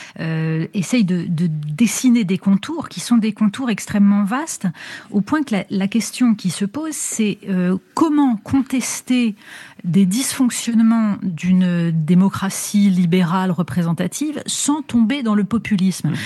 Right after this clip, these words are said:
Speaker 1: Parce que vous écrivez à propos du populisme en France, ces poussées soudaines qui s'estompent presque aussi vite qu'elles ne sont apparues, ces résurgences réitérées et les longues phases au cours desquelles il se répand largement, relèvent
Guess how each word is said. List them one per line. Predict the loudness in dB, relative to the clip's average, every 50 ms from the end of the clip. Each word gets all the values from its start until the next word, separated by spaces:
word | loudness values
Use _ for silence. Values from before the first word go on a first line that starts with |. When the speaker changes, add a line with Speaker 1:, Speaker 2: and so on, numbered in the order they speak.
| -8 -8 -6
Speaker 1:
Parce | -6 -2 -2
que | -2
vous | -2 0 -2 -2 0 -2
écrivez | -2 -4 -4 -4 -2 -2 0 -2 -2 -2 -4
à | -6 -6
propos | -2 -2 -2 -2 0 0 0 0
du | 0 -2 -2
populisme | -2 -4 -4 -2 -2 0 0 0 0 -2 -4 -4 -4 -6 -6 -6 -10 _ _ -2
en | -2 -2
France, | -2 0 0 0 0 0 -4 -8 -8 -10 -12 -16 -14 -14 -14 -10
ces | -6 -2 -2 -2
poussées | 0 0 -2 -2 0 -2
soudaines | -4 -2 -2 0 0 2 2 4 4 2
qui | 2 0 -2
s'estompent | -2 -2 -4 -4 -2 0 0 2 4 2
presque | 0 0 -4 -6 -6 -4 -2 -4
aussi | -4 0 0 -2
vite | 0 2 0 -2 0
qu'elles | -2 -2 0
ne | 0 0
sont | 0 -2 -2 -2
apparues, | 0 0 0 2 2 2 0 0
ces | -2 -4 -2
résurgences | 0 2 2 2 2 2 2 2 2 0 0
réitérées | 0 2 2 2 2 2 0 0 0 2 2 2 2
et | 2
les | 2 2
longues | 4 4 4 2 2 0
phases | -2 -2 -2 -2 -2 -2 -2 -4
au | -4
cours | -4 -4 -4 -2
desquelles | -2 -2 -2 -2 -2 -2 -2 -4
il | -6 -8
se | -4 -4 -2
répand | -2 -2 -2 0 0 0
largement, | 0 0 -2 0 4 4 4 4 2 0 -6 -14 -18 -14 -14 -14 -14 -8 -6
relèvent | -2 0 2 2 2 0 -2 -4 -6